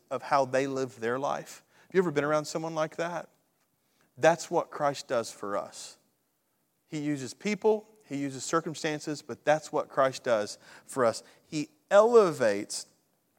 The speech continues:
he elevates us. I want to give you an example, um, of elevate, of elevating someone. I know this will shock you guys, but I crammed four years of college into ten.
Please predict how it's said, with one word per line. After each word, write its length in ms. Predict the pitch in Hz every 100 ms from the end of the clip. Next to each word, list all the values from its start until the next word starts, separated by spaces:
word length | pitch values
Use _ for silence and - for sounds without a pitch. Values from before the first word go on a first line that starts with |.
| _ -
he 240 | - 139 - _ 156
elevates 960 | 185 202 165 120 110 98 87 - - _ _ _ _
us. 420 | 123 101 - - -
I 40 | 160
want 160 | 147
to 40 | 135
give 80 |
you 60 | 139
an 60 | 120
example, 560 | 113 131 127 101 - _ _ - - - - -
um, 400 | 117 110 107 110 _ -
of 160 | 123 -
elevate, 480 | 135 127 131 143 -
of 120 | 127
elevating 400 | 131 135 120 110
someone. 460 | - 120 110 101 95 _ _ _ - - -
I 100 | 190
know 120 | 202 185
this 200 | 165 -
will 80 |
shock 320 | - 151 143 -
you 100 | 131
guys, 480 | 135 131 127 - - -
but 280 | 117 127 -
I 220 | 131 160 202
crammed 640 | - 175 147 120 110 110 - _ _ _
four 300 | - 156 156
years 220 | 151 143
of 80 | 127
college 460 | - 135 123 110 -
into 220 | 127 107
ten. 400 | - - 101